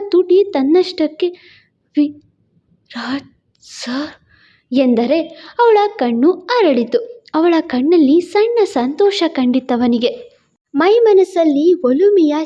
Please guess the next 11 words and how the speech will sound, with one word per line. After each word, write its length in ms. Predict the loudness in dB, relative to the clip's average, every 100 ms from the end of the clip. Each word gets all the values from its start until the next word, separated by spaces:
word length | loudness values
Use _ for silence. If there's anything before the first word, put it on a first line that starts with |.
| -6
ಚಿಗುರೊಡೆದು 800 | -6 -2 0 2 2 0 -2 -4
ಅರಿವಿಲ್ಲದೆ 1000 | -4 -4 0 2 4 2 2 0 0 0
ಒಂದೆಜ್ಜೆ 680 | 0 0 0 -2 -4 -4
ಮುಂದಿಟ್ಟಳು 800 | -2 -4 -4 -4 -6 -4 -4 -2
ಸಿರಿ. 380 | -4 -6 -8 -10 _ -20 -20 -8
ಥಟ್ 460 | -2 -2 -2 -4
ಅಂತ 260 | 0 0 0 -4
ಹೊರಹೊಮ್ಮುವ 760 | -4 -2 -2 0 -2 -2 -2 -4
ಭಾವನೆಯೇ 760 | -4 -8 -6 0 0 2 0 -2
ನಿಜವಾದ 580 | -4 -4 -6 -6 -4 -4
ಭಾವನೆಯು 640 | -4 -6 -6 -4 -2 -2